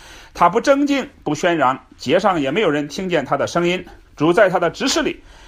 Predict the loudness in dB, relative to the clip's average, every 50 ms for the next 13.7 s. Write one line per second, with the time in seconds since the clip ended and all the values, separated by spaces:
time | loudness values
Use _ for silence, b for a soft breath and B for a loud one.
0 | b b b -2 0 2 4 4 4 4 2 -2 -2 0 2 2 2 0 -2 -4
1 | 0 0 2 2 2 -2 0 0 0 -2 -2 -6 _ _ -10 -6 -2 0 0 2
2 | 2 0 0 -2 -2 -2 2 4 4 4 6 4 2 0 0 -4 -8 -10 -10 -10
3 | -14 -18 -20 -20 -12 -4 0 0 0 2 2 2 2 2 2 0 0 0 0 2
4 | 4 4 2 0 -4 -12 -8 -4 -2 0 2 2 2 0 -2 -6 -10 -8 -4 0
5 | 2 2 2 4 2 2 2 2 0 -4 -6 -4 -4 -4 -4 -4 -6 -4 -6 -8
6 | -8 -8 -6 -6 -6 -6 -4 -2 -2 -2 -2 -2 -4 -4 -6 -4 -2 2 2 2
7 | 2 0 -4 B B B B B B B B B B B 0 2 2 2 2 0
8 | 0 0 -2 -2 -2 0 2 2 2 0 -2 -10 -8 -4 -4 -2 -2 0 -2 0
9 | 0 0 -2 -4 -4 -6 -6 -6 -6 -4 -2 0 0 0 -2 -4 -8 -10 -12 -12
10 | -4 -4 -4 -4 -4 -8 -4 0 0 2 2 0 -4 -4 -2 -2 0 0 0 -4
11 | -4 -4 -6 -6 -8 -12 -10 -10 -8 -8 -8 -10 -10 -10 -12 -20 -20 _ -20 -20
12 | -20 -20 B B B B B B B B B B 0 2 2 2 0 0 0 2
13 | 2 2 2 0 -2 -4 -2 -2 -2 2 2 2 2 2